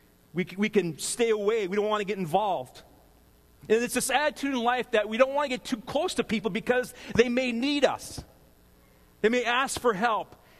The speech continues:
So you keep your relationships at a distance because you don't want to get involved.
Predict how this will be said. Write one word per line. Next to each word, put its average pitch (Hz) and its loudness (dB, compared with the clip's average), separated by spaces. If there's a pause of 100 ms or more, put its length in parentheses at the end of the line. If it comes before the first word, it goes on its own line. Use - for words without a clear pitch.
(100)
So - -2
you 226 2
keep 254 -2
your 262 0
relationships 240 0
at 220 4
a 214 -2
distance 190 -2
because 190 -2
you 185 -2
don't 247 2
want 233 0
to 226 0
get 214 0
involved. 185 -2